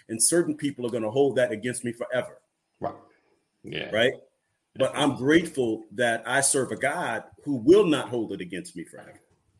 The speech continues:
Speaker 2: Right. Amen.
Speaker 1: And the more people that I have in my corner, uh, that's the, it's the measure of empowerment that I have to continue going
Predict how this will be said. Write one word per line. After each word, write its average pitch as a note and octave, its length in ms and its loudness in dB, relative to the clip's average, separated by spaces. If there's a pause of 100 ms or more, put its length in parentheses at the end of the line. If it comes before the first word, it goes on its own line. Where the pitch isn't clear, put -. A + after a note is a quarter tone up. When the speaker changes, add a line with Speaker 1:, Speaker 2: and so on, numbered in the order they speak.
(260)
Speaker 2:
Right. - 200 -10 (800)
Amen. E2 280 -8
Speaker 1:
And G#2+ 100 -4
the G#2+ 40 -4
more D3+ 220 2
people F#3 240 -6
that D3+ 100 2
I C#3 100 2
have D3+ 280 2
in C3+ 100 0
my B2 140 0
corner, A#2 480 -2 (1000)
uh, G2+ 300 -2 (1600)
that's C#3+ 320 2
the, C3+ 160 -4
it's C3 200 -6
the B2 100 -2
measure D3 360 2
of B2 140 -2
empowerment B2 580 0
that A#2 120 0
I A2+ 120 0
have B2 200 -2
to A2+ 60 -8
continue A2+ 460 -6
going F#2 420 -6